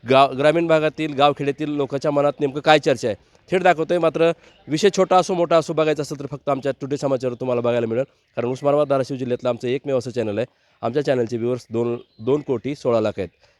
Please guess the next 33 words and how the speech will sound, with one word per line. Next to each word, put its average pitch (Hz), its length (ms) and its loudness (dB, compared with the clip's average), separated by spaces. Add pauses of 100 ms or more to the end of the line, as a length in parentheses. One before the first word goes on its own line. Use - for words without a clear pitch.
एक 143 180 0
नंबरचं 127 220 0
चॅनल 113 300 -2
आहे. 135 80 -2 (300)
विषय 127 200 -2
छोटा 139 300 0
असो 151 220 -2 (180)
किंवा 117 140 -2
मोठा 120 260 0
असो, 123 220 -4 (420)
सरळ 156 220 4
आम्ही 127 160 4
दाखवतोय. 120 380 -2 (600)
व्हिडिओ 156 260 4
आज 170 180 6
मी 170 80 -4
दाखवणार 151 340 2
आहे, 127 80 2
ती 113 100 -8
कुठलाही 147 320 -4
काटछाट 143 340 -4
करणार 120 260 -2
नाही, 104 160 -2
जसा 127 240 0
आहे 139 140 -2
तसा 131 160 -6
दाखवणार 104 340 -2
आहे. 87 80 -10 (160)
नेमकं 147 240 -2
नागरिकाच्या 156 460 0
मनात 147 240 0
काय 135 200 2 (720)
चाललंय 107 280 -2